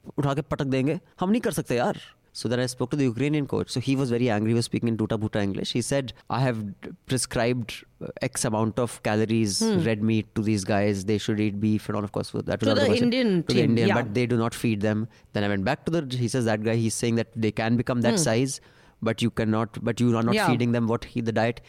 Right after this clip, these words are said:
Speaker 1: He says, "ये क्या बोल रहे हो? ये Ukraine का है। वहाँ तो minus ten,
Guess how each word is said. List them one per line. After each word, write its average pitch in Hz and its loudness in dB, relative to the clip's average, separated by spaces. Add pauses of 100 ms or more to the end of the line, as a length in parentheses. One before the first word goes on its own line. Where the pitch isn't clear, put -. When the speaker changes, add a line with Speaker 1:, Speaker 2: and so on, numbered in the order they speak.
(180)
Speaker 1:
He 170 2
says, 190 -2 (220)
"ये 185 2
क्या 190 -2
बोल 151 2
रहे 196 4
हो? 202 6
ये 180 8
Ukraine 156 0
का 131 2
है। 104 2 (200)
वहाँ 165 2
तो - 2 (100)
minus 170 0
ten, 170 2